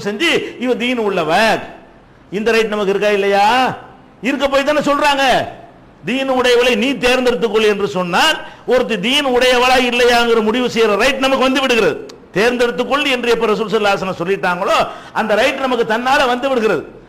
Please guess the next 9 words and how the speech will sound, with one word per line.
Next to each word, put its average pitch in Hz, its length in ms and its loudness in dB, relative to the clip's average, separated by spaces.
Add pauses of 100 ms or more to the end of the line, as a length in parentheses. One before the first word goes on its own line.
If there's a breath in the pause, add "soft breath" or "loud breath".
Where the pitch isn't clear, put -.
(140 loud breath)
அப்ப 165 180 -4
அந்த 226 140 -2 (100)
மாதிரியான 294 420 2 (120)
ஒரு 208 80 2
அடிப்படையில் 185 480 -2 (120)
நம்ம 254 360 -2 (100)
சம்பந்தப்பட்ட 220 500 -2
விவகாரம், 156 400 -2 (560 loud breath)
நம்முடைய 240 320 2